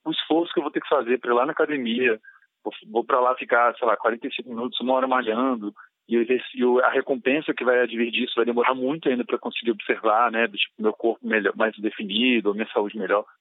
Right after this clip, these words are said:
Isso acaba desmotivando as pessoas. Uma coisa que ajuda, que pode ajudar você a, a conseguir progredir aos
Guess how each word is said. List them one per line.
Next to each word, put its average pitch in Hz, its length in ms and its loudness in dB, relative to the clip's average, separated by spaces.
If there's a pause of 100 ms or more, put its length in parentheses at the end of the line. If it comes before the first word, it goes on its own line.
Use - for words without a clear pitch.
(480)
Isso 131 220 -2
acaba 143 260 2
desmotivando 147 460 0
as - 60 -12
pessoas. 110 480 0 (580)
Uma 180 200 2
coisa 185 220 0
que 196 100 0
ajuda, 156 540 2
que - 120 -14
pode 139 220 2
ajudar 127 320 2
você 120 260 -2
a, 104 340 6 (280)
a 110 140 0
conseguir 135 760 -4 (100)
progredir 139 440 2
aos 147 120 0